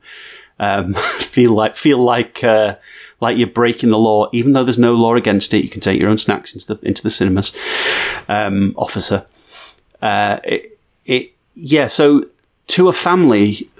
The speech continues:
maybe saying, "Right, we're gonna have a family movie night, and we're gonna have what we would usually have at the cinemas. This is a special occasion. Thirty dollars is a bargain."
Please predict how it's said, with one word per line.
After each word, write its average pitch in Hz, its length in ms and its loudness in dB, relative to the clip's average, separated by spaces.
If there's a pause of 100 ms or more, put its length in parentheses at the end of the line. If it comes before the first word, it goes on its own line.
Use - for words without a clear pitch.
(100)
maybe 139 880 4
saying, 120 680 4
"Right, 143 340 0
we're 127 80 -2
gonna 143 140 2
have 131 80 -2
a 123 40 0
family 127 320 2
movie 120 320 4
night, 113 300 2
and 110 100 2
we're 110 80 4
gonna 113 200 2
have 117 460 -4
what - 180 -2
we 113 120 0
would 113 240 2
usually 120 320 4
have 107 160 0
at - 80 -4
the - 60 -14
cinemas. 107 480 2
This 110 160 -4
is 107 60 -2
a 110 60 4
special 120 500 0
occasion. 110 640 0 (880)
Thirty 131 440 0
dollars 113 380 2
is 107 140 2
a 110 40 2
bargain." 127 540 -2